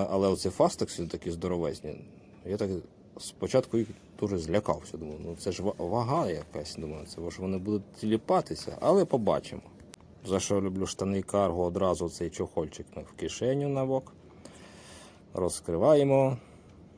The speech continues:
Так. Ага. Отже, такий довженький. Це мені вже подобається.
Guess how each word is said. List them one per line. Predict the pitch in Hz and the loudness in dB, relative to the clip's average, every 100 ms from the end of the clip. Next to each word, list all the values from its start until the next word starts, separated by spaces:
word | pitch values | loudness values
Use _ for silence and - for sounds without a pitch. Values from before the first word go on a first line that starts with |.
| - - - - - - | -20 -20 -20 -20 -20 -10
Так. | - 78 - - - - - - - - - - - | -6 -6 -10 -18 -18 -20 -20 -20 -20 -20 -20 -20 -12
Ага. | 76 - - - - - - - - - - | -8 -6 -8 -12 -20 -20 -20 -20 -20 -20 -8
Отже, | 98 87 82 | -2 -2 -2
такий | - - 101 | -2 -2 -2
довженький. | 82 76 123 185 143 101 87 85 113 147 - - - - - - - - - - - | -4 2 6 6 6 6 4 0 -2 -2 -12 -20 -20 -20 -20 -20 -20 -20 -20 -20 -8
Це | - | -2
мені | 110 131 | 2 4
вже | 117 101 | 6 4
подобається. | 107 151 185 - 95 | 4 4 4 2 -2